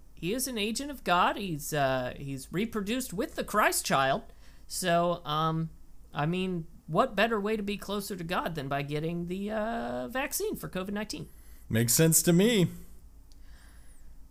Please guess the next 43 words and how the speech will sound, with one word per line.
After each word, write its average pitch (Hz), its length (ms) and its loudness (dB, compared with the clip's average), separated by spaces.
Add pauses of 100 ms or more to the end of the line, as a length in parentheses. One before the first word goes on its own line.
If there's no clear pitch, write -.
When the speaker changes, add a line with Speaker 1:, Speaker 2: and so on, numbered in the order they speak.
(300)
Speaker 1:
Well, 190 120 4
look, 311 220 2
uh, 247 160 8
that's 320 200 4
pretty 440 240 0
much 427 200 0
all 285 180 4
I 214 60 4
got, 262 340 2 (100)
uh, 175 280 6
with 175 220 -4
the 151 380 2 (360)
Conspiracy 190 480 -2
Corner 143 300 -2
this 131 220 -4
week. 135 220 -4
It, 139 140 -8 (100)
uh, 143 40 2
Speaker 2:
Mm. 117 220 6
Speaker 1:
took 247 180 0
a 240 40 -2
lot 214 240 4
of 220 80 2
work, 165 340 -2 (100)
took 165 160 -4
a 165 40 -8
lot 156 220 4
out 127 180 0
of 113 60 -8
me. - 120 -10 (380)
Speaker 2:
Yeah, 110 340 6
that 123 300 6
was 269 280 4
impressive. 151 760 6
Again, 127 440 4
you 220 260 0
really 247 280 4
dug 160 300 8
up 160 180 6
some, 117 260 4
some 104 260 2
solid 135 540 4
gold 117 460 6